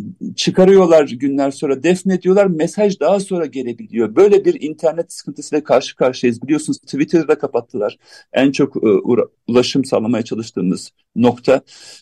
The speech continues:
E, baz istasyonunun olmaması, internetin olmaması çok ciddi bir krizdi. Ama geride kalanlar için de ciddi bir kriz var. Yeto, Adıyaman'da sıcaklık geceleri eksi on dereceye düşüyordu. Yani biz de donuyorduk. Yani sa-, saatlerce sahada artık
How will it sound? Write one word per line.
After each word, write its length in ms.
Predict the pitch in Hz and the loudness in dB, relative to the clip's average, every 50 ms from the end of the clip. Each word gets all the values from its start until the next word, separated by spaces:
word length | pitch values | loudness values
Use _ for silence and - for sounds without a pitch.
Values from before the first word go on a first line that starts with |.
| _ - | _ 2
E, 260 | 120 127 127 123 120 107 104 - _ _ - | 4 6 6 6 4 2 0 -8 _ _ -4
baz 380 | 117 117 120 113 139 165 170 175 | -2 -2 0 2 2 2 4 2
istasyonunun 560 | 180 - - - 160 156 - 165 151 151 143 | 0 -2 0 -2 -2 -2 -2 -4 -6 -4 -4
olmaması, 440 | - 160 160 160 147 135 123 - - | -4 -2 -2 -2 -4 -4 -6 -6 -8
internetin 380 | 131 139 - 156 143 143 151 | -8 -8 -6 -6 -6 -6 -4
olmaması 400 | 147 147 151 143 135 139 - - | -4 -4 -2 -2 -4 -4 -8 -10
çok 240 | - - 170 - - | -6 -6 -6 -6 -6
ciddi 400 | - - _ _ _ - 131 117 | -16 -20 _ _ _ -8 -6 -2
bir 220 | 120 117 - _ _ | -2 -4 -4 _ _
krizdi. 520 | - 139 131 165 147 127 113 131 127 - _ _ _ _ - | -12 -6 -6 -6 -6 -4 -2 -2 -2 -2 _ _ _ _ -4
Ama 160 | - - 196 | 2 2 4
geride 380 | 196 135 135 139 151 151 208 208 | 4 4 4 4 4 4 2 2
kalanlar 380 | - - 180 175 160 170 165 160 | 2 2 2 2 2 2 0 -2
için 180 | 151 - 170 | -2 0 -2
de 80 | 143 110 | -2 -2
ciddi 300 | 120 117 - - 117 104 | -2 -6 -6 -6 -6 -6
bir 80 | 113 | -6
kriz 200 | - 131 123 104 | -4 -4 -2 0
var. 100 | 120 110 104 | 0 -2 0
Yeto, 340 | 127 151 - - 156 110 - _ _ _ _ _ - | 0 -2 0 0 -2 -2 -2 _ _ _ _ _ -2
Adıyaman'da 640 | - 135 123 139 185 180 160 156 143 139 135 - 123 127 | -2 -2 0 0 -2 -2 -2 -2 -4 -6 -6 -8 -12 -14
sıcaklık 500 | - - - 160 143 - - 139 120 120 | -12 -4 -2 0 0 0 -2 -10 -6 -4
geceleri 320 | 135 139 143 143 143 139 | -4 -2 -2 -2 -2 -2
eksi 320 | - 113 110 - - - | -2 -4 -4 -6 -6 -4
on 220 | 139 - 127 127 117 | -2 -2 -2 -4 -4
dereceye 440 | 113 110 110 101 - 110 117 107 - | -4 -4 -6 -6 -6 -6 -6 -6 -8
düşüyordu. 440 | 92 - - - 85 82 - - 98 - _ _ - - - | -12 -16 -14 -12 -12 -12 -12 -14 -20 -20 _ _ -16 -6 0
Yani 180 | 135 127 110 104 | 0 0 2 4
biz 300 | 165 190 190 190 _ - | 4 4 4 2 _ 2
de 240 | 156 151 131 113 110 | 2 2 2 2 2
donuyorduk. 500 | 135 131 123 117 120 110 107 120 117 - | 2 2 4 2 0 0 -2 -6 -6 -4
Yani 180 | 127 120 127 | -4 -4 -4
sa-, 240 | 127 117 120 - - | -4 -8 -10 -14 -12
saatlerce 520 | - - 135 131 127 - - 135 131 131 | -4 0 0 0 0 0 -4 -4 -4 -4
sahada 480 | 139 - - 139 131 143 139 139 143 135 - | -8 -8 -8 -8 -6 -6 -4 -2 -2 0 0
artık 260 | 113 127 - 135 - | -2 -4 -4 -8 -16